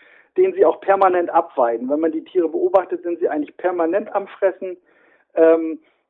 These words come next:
von daher ist es so, wenn man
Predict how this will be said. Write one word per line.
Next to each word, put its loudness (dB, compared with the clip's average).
von 0
daher 4
ist -6
es -12
so, 4
wenn 0
man 2